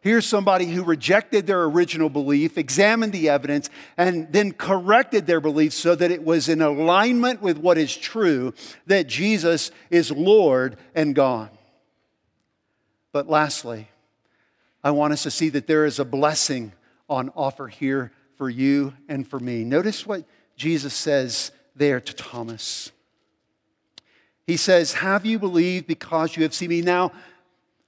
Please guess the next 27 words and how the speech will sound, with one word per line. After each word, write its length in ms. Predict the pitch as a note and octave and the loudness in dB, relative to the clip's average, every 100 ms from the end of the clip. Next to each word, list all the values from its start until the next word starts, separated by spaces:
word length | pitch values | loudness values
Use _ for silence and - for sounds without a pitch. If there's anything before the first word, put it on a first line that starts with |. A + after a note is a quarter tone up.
| _ _ _ _ - | _ _ _ _ -8
you 100 | G#3+ | -4
can 140 | G#3+ | -4
translate 600 | - A3 B3+ - F3+ D#3+ | -2 0 0 0 2 4
it 40 | D#3 | 2
either 280 | E3 D#3+ | 0 0
as 120 | D#3 C3 | 0 0
a 80 | |
statement, 680 | A#2+ - D#3+ E3 F3+ G3 - - | -4 0 2 2 -2 -6 -10 -10
"You 200 | D#3 D#3+ | -4 0
have 380 | D3 C#3+ D#3 C#3+ | 2 2 0 -2
believed 380 | D3 D3+ D#3 | -2 0 0
because 400 | C#3+ D3 D3 C#3+ | -2 0 0 0
you 80 | D3 | 0
have 100 | C#3+ | -2
seen 240 | - D3 C#3+ | 0 0 0
me," 260 | C#3 E3 E3+ | 0 -2 0
or 240 | D3+ E3 | 2 2
a 40 | |
question, 600 | D#3+ - D3+ - D#3+ F#3+ | 0 -4 -4 -2 -2 -2
as 300 | F3 D3 C#3 | -2 -2 -2
the 240 | D3 C3+ D3 | -4 -2 0
E 40 | |
S 180 | C#3+ - | 0 -2
V 160 | C3+ C#3+ | -2 -2
has 220 | C#3+ G#2 | -2 -4
done 240 | C#3 C#3+ | -4 -4
here. 460 | C3 B2 A#2+ B2 | -6 -10 -10 -12